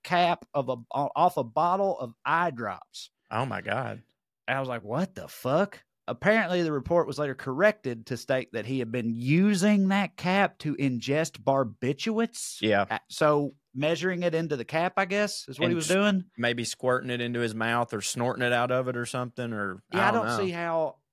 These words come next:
Speaker 1: I could see pouring the drug into the cap, but then you just
Speaker 2: Then
Speaker 1: do
Speaker 2: you
Speaker 1: a little shot of it or whatever,
Speaker 2: Right,
Speaker 1: right?
Speaker 2: but
Speaker 1: You
Speaker 2: he
Speaker 1: wouldn't, like,
Speaker 2: dropped
Speaker 1: you wouldn't
Speaker 2: it.
Speaker 1: throw that in your mouth, bro. If you're that, if you're fucked up enough to, like,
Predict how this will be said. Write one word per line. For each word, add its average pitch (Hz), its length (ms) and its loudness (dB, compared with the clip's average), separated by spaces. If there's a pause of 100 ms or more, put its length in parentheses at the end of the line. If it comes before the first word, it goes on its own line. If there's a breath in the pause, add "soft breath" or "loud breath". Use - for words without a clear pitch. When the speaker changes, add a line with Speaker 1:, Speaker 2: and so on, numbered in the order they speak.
(200)
Speaker 1:
I 180 120 -2
could 180 160 -8
see 240 200 -2
pouring 185 680 2
the 139 80 4
drug 151 520 4
into 156 460 -2
the 123 120 -2
cap, 170 580 2
but 139 100 -8
then 214 140 2
you 196 80 0
just 139 140 2
Speaker 2:
Then 139 80 0
Speaker 1:
do 135 60 2
Speaker 2:
you 131 60 2
Speaker 1:
a - 40 -2
little 131 180 -6
shot 208 400 0
of 107 180 -6
it 104 100 -10
or 101 60 -12
whatever, 113 220 -2
Speaker 2:
Right, 127 160 4
Speaker 1:
right? 135 140 2
Speaker 2:
but 123 80 0
Speaker 1:
You 139 60 -4
Speaker 2:
he 170 40 2
Speaker 1:
wouldn't, 123 200 -2
like, 143 260 2
Speaker 2:
dropped 123 80 -10
Speaker 1:
you 131 80 0
wouldn't 110 160 -2
Speaker 2:
it. - 60 -20
Speaker 1:
throw 151 300 0
that 147 160 2
in 147 120 -2
your 123 100 0
mouth, 120 260 -2
bro. 151 300 0
If 123 100 -6
you're 214 120 4
that, 185 120 2
if 143 120 -12
you're 196 100 -4
fucked - 280 0
up 156 160 0
enough 139 260 -4
to, 131 100 -4
like, 113 320 -2